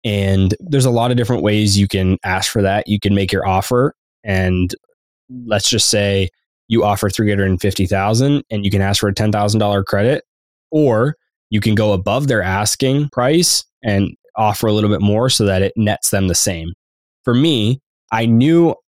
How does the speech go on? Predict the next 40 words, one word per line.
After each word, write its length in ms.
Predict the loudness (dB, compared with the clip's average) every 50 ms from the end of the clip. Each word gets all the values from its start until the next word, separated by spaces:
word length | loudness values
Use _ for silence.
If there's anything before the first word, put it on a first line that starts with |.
| _ -4
I 100 | -2 0
would 240 | 2 2 2 0 0
prefer 480 | -2 -4 -4 -4 -2 0 2 2 2
to 140 | 0 -2 -2 -2
offer 300 | 0 0 0 0 0 0
a 60 | 0
little 200 | 2 2 2 2
bit 140 | 0 0 0
more 260 | 0 0 2 2 0
on 100 | 0 -2
the 80 | -4 -4
purchase 340 | -2 -2 0 0 0 -2 -2
price 500 | -2 -2 -2 0 0 0 0 0 -2 -4 _ _
than 220 | -6 -4 -2 -2
have 220 | -2 -2 -4 -2
to 100 | -2 -2
bring 300 | 0 0 0 2 2 0
in 260 | 2 2 0 0 0 -2
the 60 | -4 -6
cash 360 | -4 -4 -2 -2 -2 -2 -2
myself. 560 | -2 -2 -2 0 0 0 0 -2 -2 -4 -2
So 240 | 0 0 0 0 0
he 140 | 0 2 2
was 140 | 2 2 2
asking 360 | 2 0 -2 -2 -2 -2 0
three 140 | 2 0 2
hundred 240 | 2 0 0 0 -2
and 200 | -4 -6 -6 -4
sixty 440 | -4 -2 -2 0 -2 0 -2 -2
thousand 400 | 0 0 0 0 0 0 0 0
for 100 | 0 0
the 100 | 0 0
property, 520 | 0 0 -2 0 0 0 2 2 2 0 -2 -6 _ _ _ _
and 540 | -6 -4 -2 0 0 0 0 0 0 0 -2 -4 -6
I 120 | -4 0 0
was 160 | 2 2 2
gonna 160 | 0 0 0
offer 300 | 0 0 0 2 0 -2
three 300 | -2 0 0 2 2 2
forty 640 | 0 0 0 0 2 2 2 0 0 -2 -2 -2